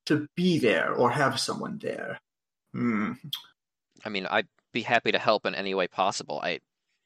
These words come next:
Speaker 2: I don't know what these things are. I mean, they are, they're strange. They're very, they're probably the strangest thing I've ever seen.
Speaker 1: Yes, they're some kind of information gathering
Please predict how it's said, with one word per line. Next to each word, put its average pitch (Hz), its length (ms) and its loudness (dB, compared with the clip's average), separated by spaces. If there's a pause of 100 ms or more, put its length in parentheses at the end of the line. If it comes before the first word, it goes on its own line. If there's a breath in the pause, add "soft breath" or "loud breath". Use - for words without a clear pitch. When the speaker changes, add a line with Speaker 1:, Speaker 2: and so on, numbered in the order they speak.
(1400)
Speaker 2:
I 123 100 8
don't 135 100 6
know 113 100 6
what 113 220 6
these 110 180 2
things 104 280 -4
are. 170 400 2 (100)
I 110 80 0
mean, 101 200 -2
they 117 180 6
are, 117 120 4 (320)
they're 110 140 4 (140)
strange. 104 680 0 (380)
They're 113 100 4
very, 120 320 8
they're 117 140 4 (120)
probably 139 260 8
the 107 80 -2
strangest 104 320 -2
thing 98 140 0
I've 92 80 4
ever 92 180 -2
seen. 98 380 -2 (800)
Speaker 1:
Yes, 220 340 6
they're 196 120 4
some 349 400 2
kind 226 340 4
of 202 180 6 (840 loud breath)
information 185 880 6
gathering 131 720 2